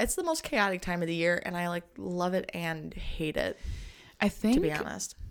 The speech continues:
Speaker 2: this year is the first year that I kinda had a moment of self-reflection. It was Christmas night, and I was sitting there, and everybody had gone,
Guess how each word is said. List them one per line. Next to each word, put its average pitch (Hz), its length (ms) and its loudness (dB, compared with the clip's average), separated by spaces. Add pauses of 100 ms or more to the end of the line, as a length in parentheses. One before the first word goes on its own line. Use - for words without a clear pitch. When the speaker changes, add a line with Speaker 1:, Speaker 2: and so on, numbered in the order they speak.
(160)
Speaker 2:
this 233 300 6
year 349 160 10
is 294 100 6
the 214 120 4
first 190 440 4
year 165 520 2 (380)
that 180 180 4
I 170 120 4
kinda 190 320 2
had 185 180 6
a 175 120 6
moment 170 400 4
of 165 100 -2
self-reflection. - 1040 0 (840)
It 196 80 2
was 165 200 2
Christmas 214 420 2
night, 185 520 2 (720)
and 180 420 8
I 170 140 4
was 170 160 2
sitting 202 280 8
there, 175 200 8
and 165 140 2
everybody 208 400 6
had 214 200 6
gone, 160 500 2